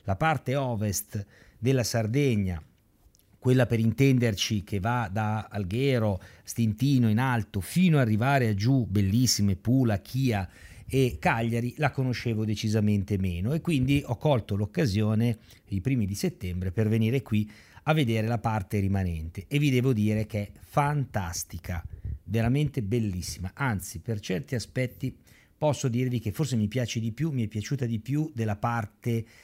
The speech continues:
eh, est che conosco molto meglio, perché è un po' più selvaggia e a me piace soprattutto d'estate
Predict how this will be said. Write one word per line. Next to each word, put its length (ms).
eh, 640
est 520
che 140
conosco 460
molto 340
meglio, 400
perché 240
è 40
un 60
po' 120
più 160
selvaggia 800
e 40
a 40
me 120
piace 400
soprattutto 560
d'estate 680